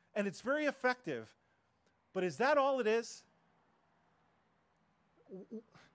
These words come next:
here we are looking back from the New Testament perspective, and we have to ask this question,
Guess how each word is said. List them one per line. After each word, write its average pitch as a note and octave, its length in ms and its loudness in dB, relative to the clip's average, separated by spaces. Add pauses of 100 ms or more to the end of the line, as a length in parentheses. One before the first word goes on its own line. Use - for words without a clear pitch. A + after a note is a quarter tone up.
(280)
here D4 180 -2
we C4+ 160 -2
are A3 240 6
looking A#3 260 -4
back A3 300 -2 (880)
from G3 140 -2
the G3 80 0
New G3+ 160 -2
Testament G#3+ 480 -4
perspective, G3 640 -2
and E3 100 -6
we F3+ 80 -6
have B3 180 -6
to F#3 100 -2
ask G#3 220 -2
this F#3+ 140 -12
question, F#3 340 -4